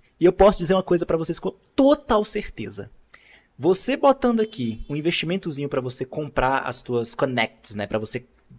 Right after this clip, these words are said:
é, fazer proposta pros clientes, que ele já te dá umas sessenta conexões por mês, o que já é coisa pra caramba. Cara,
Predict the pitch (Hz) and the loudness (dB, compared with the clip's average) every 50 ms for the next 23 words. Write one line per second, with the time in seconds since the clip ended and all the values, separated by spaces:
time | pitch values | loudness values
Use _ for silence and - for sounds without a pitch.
0 | _ _ _ _ 117 _ _ _ _ - - 127 117 117 110 110 107 107 - - | _ _ _ _ -20 _ _ _ _ -10 -6 -4 -2 -2 -2 -2 -4 -4 -6 -8
1 | - _ _ _ - 180 - 190 - 175 175 - - - 175 175 - 165 - - | -12 _ _ _ -4 -2 0 0 0 0 -2 -2 0 0 0 0 0 -4 -6 -6
2 | - - - 107 110 135 139 - - - - - - _ _ _ _ _ _ - | -8 -8 -6 -6 -6 -6 -6 -6 -8 -8 -8 -8 -10 _ _ _ _ _ _ -20
3 | - _ - 156 147 165 160 - 139 156 156 147 - - 123 - - 214 - - | -12 _ -6 -4 -2 -2 -2 0 0 0 2 2 2 2 2 2 0 0 -2 -6
4 | - 123 117 113 - - 113 - - 101 101 127 139 123 107 104 - - 107 - | -6 -8 -8 -8 -8 -8 -10 -10 -10 -8 -4 -4 -4 -4 -6 -8 -8 -8 -8 -6
5 | - - - - - - 101 110 135 117 110 107 101 _ _ _ _ _ - - | -8 -10 -10 -10 -10 -8 -8 -6 -6 -8 -10 -12 -14 _ _ _ _ _ -20 -20
6 | - - - _ _ _ _ _ _ _ _ _ _ _ _ _ - 269 254 160 | -20 -20 -20 _ _ _ _ _ _ _ _ _ _ _ _ _ 0 2 2 2
7 | 95 - | 2 -4